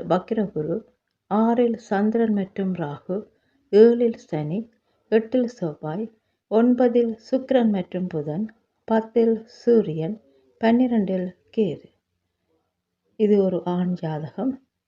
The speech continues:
லக்னாதிபதி லக்னத்துக்கு ஆறில் ராகுவோடு சேர்ந்து மறைகின்றார். ராசி அதிபதி அந்த வீட்டுக்கு ஒன்பதிலும் லக்னத்துக்கு இரண்டிலும் வக்கிரமாக இருக்கின்றார். லக்னத்துக்கு ஏழில் சனி ஆட்சி,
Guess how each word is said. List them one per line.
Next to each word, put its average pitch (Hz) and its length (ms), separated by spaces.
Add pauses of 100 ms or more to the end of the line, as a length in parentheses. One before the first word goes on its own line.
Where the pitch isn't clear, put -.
(140)
லக்னாதிபதி 233 800 (160)
லக்னத்துக்கு 208 720 (260)
ஆறில் 202 400 (180)
ராகுவோடு 214 640
சேர்ந்து 165 520
மறைகின்றார். 165 640 (920)
ராசி 208 460
அதிபதி 175 460 (140)
அந்த 196 300
வீட்டுக்கு 202 540
ஒன்பதிலும் 160 640 (460)
லக்னத்துக்கு 220 720 (100)
இரண்டிலும் 190 640 (220)
வக்கிரமாக 208 640
இருக்கின்றார். 156 540 (920)
லக்னத்துக்கு 285 640 (240)
ஏழில் 240 420 (120)
சனி 220 400 (160)
ஆட்சி, 180 400